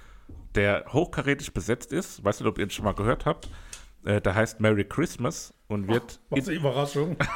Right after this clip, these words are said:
Speaker 1: <laughs> und wird intoniert von, ähm,
Speaker 2: Intoniert?
Speaker 1: <laughs> ja, ja, ja, von Ed Sheeran und Elton John.
Speaker 2: Oh.
Speaker 1: Äh, geile Mischung.
Speaker 2: Sir Elton John.
Speaker 1: Sir Elton John. Und das ist ein richtig cooles Lied, also ein schönes,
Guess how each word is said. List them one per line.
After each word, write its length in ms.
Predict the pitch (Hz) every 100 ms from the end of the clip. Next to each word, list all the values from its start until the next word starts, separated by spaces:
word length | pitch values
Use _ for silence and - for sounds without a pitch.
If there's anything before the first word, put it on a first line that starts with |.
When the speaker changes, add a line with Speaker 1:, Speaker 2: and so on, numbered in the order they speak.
| 226
Speaker 1:
<laughs> 340 | 392 262 262 -
und 180 | - 113
wird 160 | 127
intoniert 540 | - 113 131 113 139 143 - - -
von, 520 | - 117 117 123 117 -
ähm, 260 | 104 -
Speaker 2:
Intoniert? 800 | 110 - 135 120 131 226 - -
Speaker 1:
<laughs> 60 | -
ja, 380 | 139 - 80 87
ja, 360 | 110 127 123
ja, 80 | 107 - - - -
von 280 | 104 107 -
Ed 220 | 120 127
Sheeran 540 | - 165 180 127 135 143
und 240 | 117 104
Elton 320 | 110 - 113 -
John. 260 | 123 117 - - _ -
Speaker 2:
Oh. 240 | 127 233 - - - -
Speaker 1:
Äh, 180 | 101 98 92 -
geile 260 | 110 131
Mischung. 380 | 143 170 180 190
Speaker 2:
Sir 160 | 180 135 123 -
Elton 260 | 107 107 95
John. 140 | 101
Speaker 1:
Sir 240 | 98 107 104
Elton 200 | 90 92
John. 160 | 80 - - - -
Und 140 | 104
das 80 | 107
ist 200 | - -
ein 60 | 98
richtig 580 | 107 - - 165 -
cooles 460 | - - 170 175 -
Lied, 320 | 123 185 -
also 140 | - 101
ein 60 |
schönes, 580 | 98 - 156 202 - -